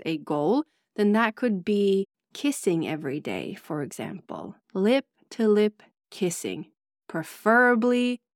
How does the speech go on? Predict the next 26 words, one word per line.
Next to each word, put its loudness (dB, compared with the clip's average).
some -6
good 4
old 4
pashing 0
too, -2
right? 0
<laughs> -20
When 2
was 2
the 6
last 4
time 0
you -4
made -2
out? -8
Could -2
making 0
out -2
be 0
a -2
K -4
P -6
I, 0
for -2
example? 0
Or 4